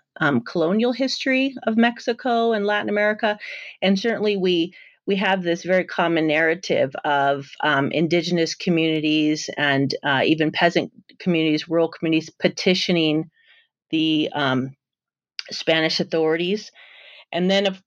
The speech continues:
of course, this narrative reemerges in terms of petitions, um, uh, in the revolutionary period and post-revolutionary period. But, you know, I, I didn't realize how extensive this practice was in, um,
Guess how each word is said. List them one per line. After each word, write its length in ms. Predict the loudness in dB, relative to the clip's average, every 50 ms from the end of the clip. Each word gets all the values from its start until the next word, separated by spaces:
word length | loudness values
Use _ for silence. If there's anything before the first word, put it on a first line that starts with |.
| _ _
of 180 | 0 0 0 2
course, 260 | 0 0 0 0 0
this 360 | 0 -2 -2 -2 -4 -10 -14 -6
narrative 640 | -2 0 0 2 2 2 2 0 0 -2 -4 -4 0
reemerges 920 | 0 0 2 2 0 0 0 0 0 0 0 0 0 2 0 -2 -4 -6
in 200 | -4 -2 -2 0
terms 240 | 0 0 0 2 2
of 160 | 0 -2 -2
petitions, 920 | -8 -10 -8 -2 -2 0 0 0 0 0 0 0 0 -2 -2 -2 -4 -6 -2
um, 460 | 0 2 2 2 0 -2 -4 -6 -8 -12 _ _ _ _ _ _ _ _ _ -20 -20 -20 -20 _ _ _ _ _ _ _ _ _ _ -2
uh, 140 | -2 -2 0
in 160 | 0 0 2
the 80 | 2 2
revolutionary 720 | 2 0 0 0 0 -2 -2 -2 -2 -4 0 0 0 0
period 340 | 0 0 0 0 2 2 0
and 120 | 0 -2
post-revolutionary 800 | 0 0 -2 0 0 0 0 0 0 -2 -2 -2 -2 0 0 0
period. 400 | 0 0 0 2 2 2 0 -2 -6 -14 -20 -20 -20 -20 -20 -20 -20 _
But, 460 | -20 -6 -2 0 0 0 -2 -4 -10 -20 _ _ _ _ _ _ _ _ _ _ _ _ _ _ _ _ _ _ _ _
you 100 | -2 -2
know, 100 | 0 -2
I, 200 | -2 -2 -2 -2 0
I 140 | 0 0 -2
didn't 420 | 0 0 -2 0 0 0 -2 0
realize 520 | -2 0 0 0 2 2 2 0 0 -2 -2
how 180 | -2 0 0
extensive 560 | 0 -2 -4 -4 0 0 2 2 0 -2 0 0
this 160 | 0 0 0
practice 500 | 0 0 0 0 2 0 -4 -4 -2 0
was 300 | 2 2 2 2 0 -4 -4
in, 560 | -2 0 0 2 2 2 2 2 2 0 0 -2 -2
um, 500 | 0 0 2 2 0 -2 -4 -6 -8